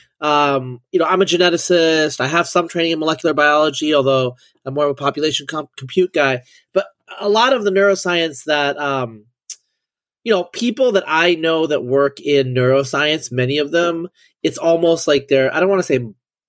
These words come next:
biochemists or structural biologists, but they're looking at,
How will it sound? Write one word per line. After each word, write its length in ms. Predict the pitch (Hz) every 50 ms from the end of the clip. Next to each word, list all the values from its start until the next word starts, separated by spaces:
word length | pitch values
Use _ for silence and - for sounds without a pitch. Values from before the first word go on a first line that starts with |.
| _ 131
biochemists 800 | - 131 139 151 160 160 - 180 180 175 170 175 170 160 - -
or 60 | 131
structural 480 | 120 - - 147 139 - - 156 143 123
biologists, 800 | 123 123 120 120 131 147 165 170 156 165 170 165 165 - - _ _ - - _ _ -
but 160 | 165 175 -
they're 160 | 190 180 175
looking 460 | 165 170 175 165 - 185 165 156 156
at, 340 | 160 156 151 151 143 143